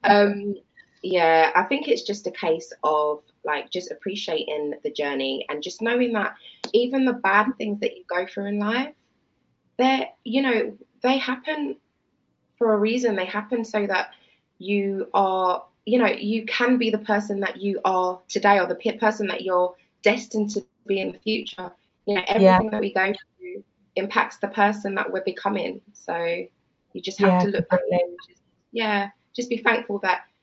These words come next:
Speaker 1: you know, it doesn't stop there. You can always make changes, and you, you're always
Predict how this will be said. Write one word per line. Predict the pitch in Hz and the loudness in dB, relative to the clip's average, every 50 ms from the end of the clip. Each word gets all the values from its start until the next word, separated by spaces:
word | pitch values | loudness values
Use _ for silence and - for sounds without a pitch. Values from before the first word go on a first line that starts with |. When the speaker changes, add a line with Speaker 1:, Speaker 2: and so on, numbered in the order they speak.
| _ _ _ _ - | _ _ _ _ -2
Speaker 1:
you | - 208 | 0 2
know, | 196 | 2
it | 190 170 - | 2 2 2
doesn't | 208 214 214 214 - | 2 0 0 -2 -4
stop | - - - 165 160 160 - | -4 0 2 2 2 0 0
there. | 185 165 156 156 160 | 0 0 2 2 0
You | 175 170 175 180 175 | -2 -4 -6 -8 -10
can | - - 196 170 | -8 -8 -8 -4
always | - 185 190 196 196 196 190 190 185 185 | -4 -2 -2 -2 -2 -2 -4 -4 -4 -6
make | 175 165 - - | -6 -6 -6 -6
changes, | - - 185 196 208 208 208 190 180 180 | -6 -6 -4 -2 -2 -4 -4 -6 -6 -6
and | 170 170 165 156 - | -6 -4 -6 -8 -10
you, | 180 185 185 - - | -10 -12 -14 -14 -8
you're | - 185 180 | -4 -2 -2
always | - - 190 202 196 190 180 175 175 175 - | 0 0 0 0 0 -2 -4 -4 -8 -10 -6